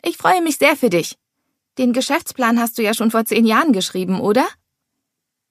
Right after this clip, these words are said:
„Nun, die Version vom College ist schon sehr viel ausgereifter als die von der Highschool“, belehrte ich sie in nasalem Tonfall,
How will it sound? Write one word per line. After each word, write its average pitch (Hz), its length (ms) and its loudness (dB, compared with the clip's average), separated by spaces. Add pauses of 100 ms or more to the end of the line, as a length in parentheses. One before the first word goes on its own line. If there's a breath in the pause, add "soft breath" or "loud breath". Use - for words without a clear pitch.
„Nun, 294 500 4
die 285 120 0
Version 185 360 2
vom 165 200 -4
College 427 420 -2
ist - 200 -4
schon 233 160 2
sehr 214 200 0
viel 330 200 -2
ausgereifter 151 680 0
als 120 200 -2
die 147 120 -4
von 165 180 -2
der 151 120 0
Highschool“, 160 540 -2 (520)
belehrte 156 440 -2
ich - 160 -6
sie 165 160 -4
in 156 100 -2
nasalem 156 500 -2
Tonfall, 165 540 -4